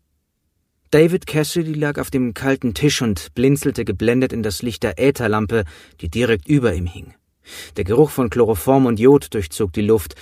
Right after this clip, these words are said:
Benommen drehte er den Kopf. Er hatte es schon wieder getan. Der Mann, der ihn seit Wochen in einem Kellergewölbe festhielt und ihn Nummer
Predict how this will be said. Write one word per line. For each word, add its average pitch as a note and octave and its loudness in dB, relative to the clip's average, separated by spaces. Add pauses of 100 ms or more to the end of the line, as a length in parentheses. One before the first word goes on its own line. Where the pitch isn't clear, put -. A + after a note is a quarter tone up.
(360)
Benommen C3 4
drehte C#3 4
er C3 -2
den B2+ -4
Kopf. - -12 (480)
Er C3 -2
hatte D3 0
es C#3+ -2
schon B2+ -2
wieder D3 -6
getan. G2 -2 (400)
Der A#2 0
Mann, C3 4
der D3 4
ihn C#3 2
seit A#2 -2
Wochen C3 2
in C3+ 0
einem A#2 -2
Kellergewölbe A2+ 0
festhielt A#2+ 0
und A#2 -4
ihn A2 0
Nummer B2 -2